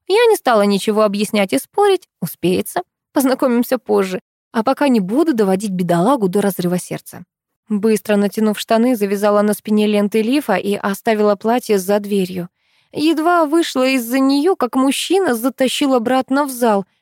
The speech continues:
проведя меня за спинами уже выстроившихся девиц и оставил в крайнем левом ряду. Затем он рванулся к центру и поклонился.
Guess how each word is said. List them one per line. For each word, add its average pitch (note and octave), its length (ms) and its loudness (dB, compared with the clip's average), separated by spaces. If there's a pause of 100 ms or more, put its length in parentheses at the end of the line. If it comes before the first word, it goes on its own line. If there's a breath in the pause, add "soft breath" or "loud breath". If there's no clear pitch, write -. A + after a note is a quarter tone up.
проведя A3 420 0
меня A#3+ 380 2
за G#3+ 180 0
спинами C4+ 540 0
уже G#3 360 0 (200)
выстроившихся A#3 1000 0
девиц A#3 580 0
и G3 120 0
оставил C4+ 800 0 (240)
в - 80 -20
крайнем A3 460 2
левом F3 320 0
ряду. F#3 300 -4 (640)
Затем G3 420 0
он F#3 120 2
рванулся G3+ 540 0
к - 60 -20
центру F4 400 0
и G#3 180 -4
поклонился. F#3 840 -2